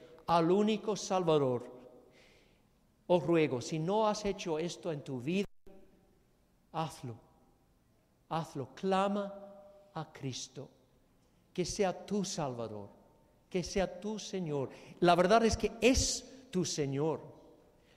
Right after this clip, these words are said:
La pregunta es si vas a reconocerle como tal. Algún día tendrás que comparecer ante su trono. ¿Estás listo para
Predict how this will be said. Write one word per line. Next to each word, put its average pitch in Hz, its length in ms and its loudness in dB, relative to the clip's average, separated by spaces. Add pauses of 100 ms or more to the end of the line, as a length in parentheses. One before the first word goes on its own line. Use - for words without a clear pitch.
(580)
La 147 180 -4 (480)
pregunta 165 380 -2
es 143 80 -4
si 156 160 -6
vas 156 220 -4
a 135 60 -4
reconocerle 123 960 -6 (460)
como 113 240 -10
tal. 98 280 -8 (540)
Algún 156 500 0
día 165 320 0 (360)
tendrás 156 420 2
que 170 180 -6
comparecer 147 840 -2
ante 151 300 -6
su - 160 -10
trono. 113 420 -10 (300)
¿Estás 165 480 -4
listo 151 580 -8 (1040)
para 147 440 0